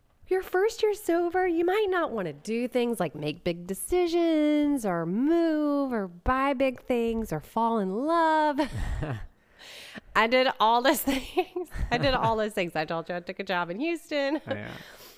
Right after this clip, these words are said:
Speaker 1: I fell madly in love with somebody who, like, was also new in,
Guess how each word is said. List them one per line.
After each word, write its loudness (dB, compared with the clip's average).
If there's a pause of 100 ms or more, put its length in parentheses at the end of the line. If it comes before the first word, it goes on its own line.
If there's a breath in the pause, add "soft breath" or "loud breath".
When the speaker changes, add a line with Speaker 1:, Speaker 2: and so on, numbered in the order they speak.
(140 loud breath)
Speaker 1:
I 0
fell 0
madly -2
in -4
love 0
with -6
somebody 0
who, 0
like, -4
was -6
also 0
new -2
in, -4